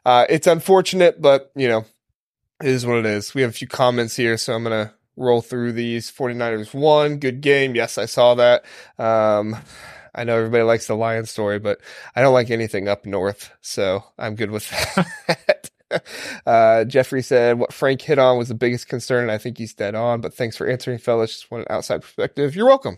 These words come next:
That's what this whole podcast is about, outside perspective of all kinds of Big Ten teams. Fisherman, good evening. Uh, Holtmann buyout is fourteen million, though. <laughs> Yes, Fisherman, you were the one in the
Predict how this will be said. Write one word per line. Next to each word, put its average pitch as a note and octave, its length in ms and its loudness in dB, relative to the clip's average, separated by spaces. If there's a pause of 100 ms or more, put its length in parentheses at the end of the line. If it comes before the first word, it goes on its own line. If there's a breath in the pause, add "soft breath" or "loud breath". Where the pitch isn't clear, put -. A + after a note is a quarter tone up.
That's - 200 0
what B2 140 0
this B2+ 160 -4
whole C3 160 0
podcast C3+ 480 2
is C3 80 -8
about, C#3 320 0
outside G#2+ 380 -2
perspective C3 420 -6
of A#2 260 -8
all C3 140 0
kinds B2+ 240 -6
of A2+ 60 -8
Big A#2+ 160 -4
Ten C3+ 160 -4
teams. C#3 240 -6 (360 loud breath)
Fisherman, D#3+ 540 2
good C3 140 -2
evening. C#3+ 640 0 (300 soft breath)
Uh, G#2+ 180 0
Holtmann C3+ 380 0
buyout C3 280 4
is B2+ 100 -10
fourteen C3+ 360 -4
million, C3 320 -2
though. C3 160 2
<laughs> C3 140 0
Yes, - 200 -4
Fisherman, C3 580 -2
you B2+ 160 -6
were C3 160 -2
the A#2+ 80 -8
one A#2 240 -4
in A#2 120 -8
the A#2+ 240 -6